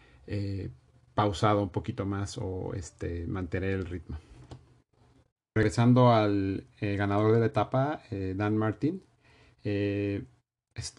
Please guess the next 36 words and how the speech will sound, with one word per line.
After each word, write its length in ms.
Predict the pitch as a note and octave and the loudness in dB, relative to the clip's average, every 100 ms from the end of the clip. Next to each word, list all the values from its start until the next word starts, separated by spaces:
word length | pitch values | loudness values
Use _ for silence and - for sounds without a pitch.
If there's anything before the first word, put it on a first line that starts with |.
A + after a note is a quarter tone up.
| - | 0
la 100 | B2+ | 2
primera 280 | A#2+ A2+ A#2 | 4 4 4
victoria 400 | G2 - A2 A2 | 2 2 4 4
que 60 | G2+ | -2
obtiene 300 | - G#2+ G#2+ | -2 0 2
en 100 | G2+ | 0
el 160 | F#2+ | -2
Giro 160 | F2+ G#2 | 0 0
de 60 | G2 | 0
Italia. 400 | D#2+ F#2+ A2 - | -2 -2 -2 -2
La 100 | F#2+ | -2
verdad, 260 | F#2+ G#2 - - | -2 -4 -10 -8
no 160 | G2 | -4
ha 100 | G2 | -4
competido 440 | - G2+ F#2 G2+ G2 | -4 -6 -6 -6 -6
tantas 340 | G2 F#2+ G2 | -6 -6 -6
veces 220 | F#2 F2 | -6 -8
en 80 | G2 | -8
el 120 | F#2 | -8
Giro 140 | F#2 F#2+ | -6 -6
de 60 | |
Italia, 400 | F2+ F#2 F#2+ A2+ | -6 -6 -4 -6
pero 160 | B2+ G2+ | -6 -10
este 240 | E2 - | -10 -10
era 160 | F#2 F#2 | -8 -8
uno 140 | F#2 | -8
de 60 | F#2 | -10
sus 200 | - F#2 | -12 -12
grandes 280 | F#2+ F#2 - | -10 -10 -12
obje-, 180 | E2+ - - | -14 -16 -14
objetivos. 720 | F#2 F2 E2+ G#2 G#2+ D#3+ - _ _ - - - - _ | -10 -10 -10 -6 -6 -8 -14 _ _ -20 -20 -20 -20 _
Eh, 640 | G#2+ A2 A2+ A2+ A2 G#2+ - - _ _ _ - - | 2 4 4 2 0 -2 -6 -14 _ _ _ -20 2
y 200 | C#3 D3+ | 6 6
se 160 | D#3 B2+ | 6 0
convierte 580 | G#2+ A2 A2+ B2 B2+ B2+ - - _ | 2 2 2 4 4 4 -2 -20 _
en 460 | - A2 A#2+ C3 C3 | 0 4 6 6 4